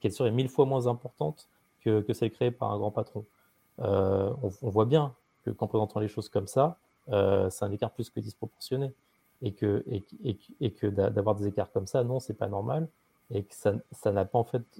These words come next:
de, économiquement, ça, ça, ça n'a pas de réalité. Euh, je, et autre, autre point aussi,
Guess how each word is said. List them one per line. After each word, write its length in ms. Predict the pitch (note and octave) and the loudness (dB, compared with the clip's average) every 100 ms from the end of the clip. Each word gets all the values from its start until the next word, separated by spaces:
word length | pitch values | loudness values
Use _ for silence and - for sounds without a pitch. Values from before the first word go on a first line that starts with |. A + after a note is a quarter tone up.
| G3 B2 | -16 -6
de, 260 | G2+ G2 - - - | -4 -4 -6 -6 -8
économiquement, 600 | - A2 G#2+ G#2 C3+ C#3 | -4 -2 -2 -2 -4 -4
ça, 140 | - - _ | -8 -14 _
ça, 160 | G#2+ F#2 | -2 -2
ça 220 | - G#2 | -4 -6
n'a 40 | |
pas 120 | G#2 A#2 | 0 2
de 60 | |
réalité. 440 | A2 A2+ A#2+ B2+ - _ _ _ _ A2+ | 2 -2 -2 -2 -2 _ _ _ _ -2
Euh, 640 | G2 F#2 F#2 F#2 F#2 F#2+ G2 _ _ _ _ _ _ _ _ A#2+ | 2 2 0 -2 -4 -6 -8 _ _ _ _ _ _ _ _ -12
je, 220 | F#2 G2 G2 A2 G#2+ F#3 C#3+ _ _ _ _ _ _ _ _ | -8 -8 -8 -10 -10 -12 -18 _ _ _ _ _ _ _ _
et 380 | G#2+ G#2 G2+ - - _ _ _ _ _ _ - _ _ - _ - - - - _ _ _ _ _ _ _ _ | 0 2 0 -4 -10 _ _ _ _ _ _ -20 _ _ -20 _ -20 -20 -18 -18 _ _ _ _ _ _ _ _
autre, 300 | B2+ B2 - C#3+ | -4 -4 -4 -2
autre 300 | A2+ - A#2 | -2 2 2
point 240 | - B2 | 4 2
aussi, 500 | A#2+ - - D#3 | 2 0 -8 -8